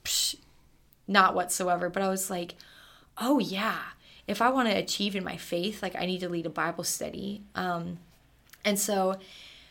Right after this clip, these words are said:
I said yes. Was I living with any sort of moral authority? Not really. <laughs> And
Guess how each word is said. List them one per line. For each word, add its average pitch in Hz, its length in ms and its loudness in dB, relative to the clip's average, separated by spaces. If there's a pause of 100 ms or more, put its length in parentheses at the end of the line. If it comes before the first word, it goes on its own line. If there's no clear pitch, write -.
(320)
I 190 480 0
said 226 340 2
yes. 180 560 -2
Was 190 160 -2
I 208 80 2
living 196 320 0
with 190 200 -4
any 196 200 0
sort 208 240 -4
of 190 140 -6
moral 196 260 0
authority? 208 680 -4
Not 285 320 -2
really. 190 480 -2 (100)
<laughs> - 0 - (480)
And 196 460 2